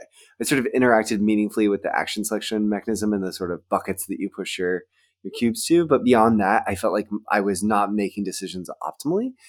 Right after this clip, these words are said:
But I, and it, I, it left me not super excited to try more,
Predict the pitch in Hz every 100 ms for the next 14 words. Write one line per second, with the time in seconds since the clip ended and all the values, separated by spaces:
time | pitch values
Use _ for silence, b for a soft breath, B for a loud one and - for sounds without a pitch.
0 | b _ - 120 110 110 - _ 139 127
1 | 123 - 131 - 135 156 208 208 175 139
2 | - 113 113 107 110 - - - 123 120
3 | 113 101 - _ _ 104 - - 98 104
4 | 143 143 - 156 151 151 151 165